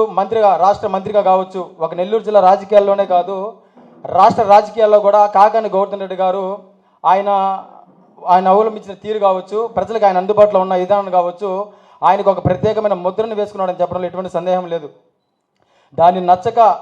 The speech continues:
ఈరోజు సర్వేపల్లికి సంబంధించిన ఒక నాయకుడు కూటమి అధికారంలో ఉందనే ఒకే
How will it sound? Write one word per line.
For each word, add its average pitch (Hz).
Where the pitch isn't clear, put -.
ఈరోజు 202
సర్వేపల్లికి 190
సంబంధించిన 180
ఒక 165
నాయకుడు 208
కూటమి 202
అధికారంలో 202
ఉందనే 185
ఒకే 196